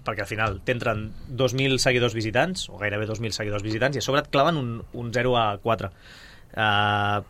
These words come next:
estic amb el Sergi, eh? Segurament el dia de Terrassa vaig passar més, més vergonya perquè, mira, al final és a territori enemic, però el dia del zero quatre era una sensació de, de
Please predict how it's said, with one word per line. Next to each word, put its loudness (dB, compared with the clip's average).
estic 2
amb 8
el 8
Sergi, 6
eh? 4
Segurament 4
el 2
dia 6
de 4
Terrassa 4
vaig 0
passar 0
més, 0
més -2
vergonya 4
perquè, 0
mira, -4
al -10
final -4
és -2
a 2
territori 0
enemic, 0
però 2
el 0
dia 2
del 0
zero -4
quatre 0
era 0
una -4
sensació -4
de, 4
de 2